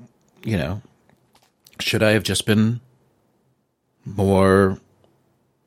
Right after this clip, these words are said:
um, what's the word I'm looking for? Surprising, shocking, stricter, um, more demanding, and saying, "Sorry, no, this is the way the world is.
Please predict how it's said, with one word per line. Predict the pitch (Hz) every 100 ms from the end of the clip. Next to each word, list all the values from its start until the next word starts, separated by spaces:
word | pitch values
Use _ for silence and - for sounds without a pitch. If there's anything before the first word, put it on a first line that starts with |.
| - -
um, | 90 85
what's | 98 -
the | 92
word | 95 87
I'm |
looking | 92 87 87
for? | - 65 58 - _ _ - -
Surprising, | - 95 98 90 90 104 110 _ _ _ _ _ _ -
shocking, | - 92 80 - 92 90 107 -
stricter, | - - 82 - 104 101 - _ - - - _
um, | - 87
more | 85 92
demanding, | 90 90 90 87 92 104 110 _ - - -
and | 95
saying, | - 95 87
"Sorry, | - 180 107 73
no, | 139 143
this | - 117 127
is | -
the | 107
way | 95
the | 90
world | 76 80 71 -
is. | - -